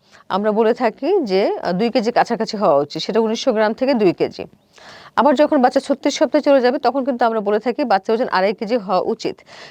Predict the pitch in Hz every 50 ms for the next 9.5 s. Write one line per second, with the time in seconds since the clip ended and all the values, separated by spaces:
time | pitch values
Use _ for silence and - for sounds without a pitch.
0 | - _ - 233 220 196 294 202 226 247 277 - 285 285 - 285 247 - 240 220
1 | 220 - - 277 269 - 415 453 - 381 - - - 269 247 - 277 226 220 -
2 | 254 247 254 247 277 277 226 220 214 - 254 240 185 202 220 208 - 277 240 262
3 | 240 269 208 185 180 185 - 240 - 254 247 240 302 - 240 226 214 233 233 254
4 | 311 415 440 262 208 196 208 247 233 226 233 214 233 262 240 302 294 240 220 220
5 | 165 - _ _ - - - - - _ _ - 202 214 220 202 190 208 202 202
6 | - - 302 311 - - 254 - - 220 226 208 254 208 175 131 120 - - -
7 | - 156 - - _ _ _ _ _ - - - _ - 180 196 254 247 - 320
8 | 330 320 - - 294 294 285 - 240 208 208 - _ - - 247 - - 302 -
9 | - - 254 262 262 254 - 151 110 117